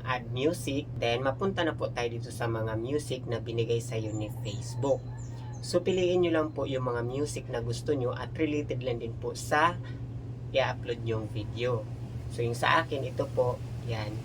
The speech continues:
At make sure lang din po mga idol, yung pipiliin po nating music or sound effects na ilalagay natin sa ating video ay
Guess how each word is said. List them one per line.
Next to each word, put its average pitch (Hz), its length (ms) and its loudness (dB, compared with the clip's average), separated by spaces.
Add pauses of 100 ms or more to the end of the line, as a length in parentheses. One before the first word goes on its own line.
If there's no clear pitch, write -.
(460)
At - 160 2
make 180 160 8
sure 208 240 6
lang 202 240 4
din 175 160 6
po 143 160 4
mga 139 320 4
idol, 170 240 2
yung 208 80 0
pipiliin 143 480 2
po 131 160 0
nating 120 400 0
music 147 480 0
or 127 80 2
sound 123 400 -2
effects 123 480 -4
na 120 240 -2
ilalagay 120 400 0
natin 120 240 0
sa 117 240 -4
ating 113 240 -2
video 123 480 2 (480)
ay 120 80 2